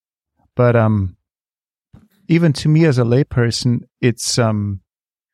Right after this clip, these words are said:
obvious if we bring something to the table, and that is C O two, that is methane, additional gases that haven't been at, to this extent,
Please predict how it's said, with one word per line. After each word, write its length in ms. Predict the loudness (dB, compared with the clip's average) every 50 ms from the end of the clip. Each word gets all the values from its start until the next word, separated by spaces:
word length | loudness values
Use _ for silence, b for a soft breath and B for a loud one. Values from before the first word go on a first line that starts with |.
| _ _ _
obvious 640 | -2 -2 0 -2 -4 -4 -4 -4 -6 -8 -10 -12 -12 -2
if 260 | -2 0 0 0 0
we 120 | 0 0 0
bring 400 | 0 0 0 2 2 2 2 0
something 720 | 0 -2 -2 0 -2 -2 -2 -2 0 2 2 2 0 -2 -6 _ _ _ _ _ _ _ _ _ _ _ _ _ _ _ _ _ _ _ _ _ -4
to 140 | -2 0 2
the 120 | 2 0
table, 640 | -2 -2 -2 -2 -2 0 -2 -2 -2 -4 -6 -10 _ _
and 140 | 0 0 0
that 180 | 2 0 2 2
is 140 | 0 -2 -2
C 220 | -2 -2 0 0
O 80 | 0 -2
two, 460 | -4 -4 -4 -2 -2 0 -2 -4 -6 -10 _ _ _ _ _ _ _ _ -12
that 280 | -6 -4 -2 -2 0
is 260 | -2 -2 -4 -4 -2 0
methane, 640 | 0 0 0 -2 -4 -4 -4 -4 -6 -8 -8 -10 -14 _ _ _ _ _ b b b b
additional 640 | -2 -2 -2 0 0 0 0 0 0 0 0 0 0
gases 680 | 0 0 -2 -2 0 -2 -4 -4 -6 -6 -6 -6 -6 -2
that 140 | -2 -2 0
haven't 440 | 0 0 0 0 2 2 2 2 0
been 440 | 2 2 2 2 2 0 -2 -4 -8 -14 _ _ _ _ _
at, 140 | -4 -4 -4 -8 _ _ _ _ _ _
to 160 | -4 -2 0 0
this 320 | 2 2 2 2 2 0
extent, 580 | 0 0 -2 -4 -6 -6 -4 -4 -8 -10 -14